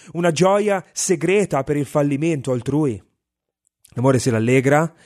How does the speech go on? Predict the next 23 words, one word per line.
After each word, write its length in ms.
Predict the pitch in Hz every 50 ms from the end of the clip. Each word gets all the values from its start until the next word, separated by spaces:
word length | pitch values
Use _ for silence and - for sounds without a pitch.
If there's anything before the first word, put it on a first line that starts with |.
| _ _ _ -
dalla 180 | - 110 110
bontà 600 | 104 110 107 104 - 135 131 139 151 160 170 160 139
ed 140 | 110 104
è 80 | 107 101
sempre 340 | - - 131 131 127 131 117
lento 320 | 117 127 139 147 135 139
ad 80 | 127 107
esporre 800 | 107 - - - - 131 135 147 151 151 151 156 135 113 110
e 40 | 107
desideroso 640 | 101 113 110 101 117 110 113 117 131 147 151 139 139
di 160 | 120 113 104
credere 420 | - - 139 139 139 127 131 127 117
il 200 | - 110 110 110
meglio, 480 | 123 131 143 156 156 160 160 160 156 - - - _ _ _ _ _ _
ma 100 | - -
noi 120 | 113 120 120
spesso 280 | - - 127 117 -
siamo 220 | 110 - 113 107 95
pronti 340 | - 117 123 123 113 110 113
a 100 | 110 107
giudicare. 640 | 98 98 92 98 - - 104 107 110 107 107 104 _ _ _ - - - - - - - -
Quindi 180 | - 208 175 175
questo 380 | 233 294 - 262 202 160 -